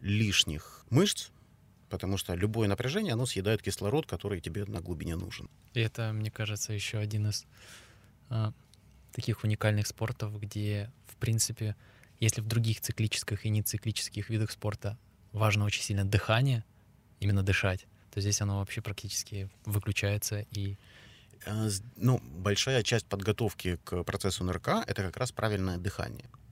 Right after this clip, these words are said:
Speaker 2: Мгм.
Speaker 1: Да, то есть там одно с-, это медитация, это дыхательные упражнения всякие различные. Поэтому в каком-то смысле оно помогает. То есть чем больше, чем лучше у тебя развиты легкие,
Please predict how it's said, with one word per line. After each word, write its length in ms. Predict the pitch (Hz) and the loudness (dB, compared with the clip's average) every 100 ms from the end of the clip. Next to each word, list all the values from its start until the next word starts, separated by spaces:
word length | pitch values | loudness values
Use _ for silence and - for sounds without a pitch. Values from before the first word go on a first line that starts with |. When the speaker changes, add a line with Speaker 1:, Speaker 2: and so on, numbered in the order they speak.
| - | -6
Speaker 2:
Мгм. 100 | 98 | -4
Speaker 1:
Да, 80 | 131 | -4
то 80 | - | -8
есть 120 | - | -8
там 100 | 78 | -8
одно 300 | 85 85 80 | -4 -4 -4
с-, 140 | - - - | -10 -14 -14
это 140 | - | -6
медитация, 640 | 82 92 95 160 196 - 110 | -4 -2 0 -2 -2 -2 -2
это 100 | 87 | -2
дыхательные 540 | 85 - 147 160 143 | -4 0 0 2 0
упражнения 580 | 127 117 107 113 98 92 | 0 -2 0 0 0 -2
всякие 340 | - 90 87 87 | -4 -10 -8 -6
различные. 640 | 87 87 90 - 87 120 - - - - | -4 -4 -6 -6 -8 -10 -14 -14 -14 -4
Поэтому 440 | 90 113 113 110 - - - - | 0 2 2 2 -2 -14 -20 -10
в 60 | |
каком-то 380 | - 104 170 185 | -6 2 4 4
смысле 360 | - 131 156 110 | 2 0 0 2
оно 140 | 117 | 2
помогает. 580 | 117 123 117 92 71 - | 2 0 4 2 2 -6
То 60 | - | -14
есть 140 | - | -2
чем 280 | - 117 95 | 2 4 4
больше, 560 | 85 110 95 - - 67 | 2 -2 -2 -2 -4 -6
чем 180 | - 90 | -4 -2
лучше 260 | 98 101 85 | -2 -2 -4
у 40 | |
тебя 160 | 85 85 | -2 0
развиты 340 | 92 90 82 | 0 -2 -4
легкие, 480 | 87 180 - - | 0 0 0 -10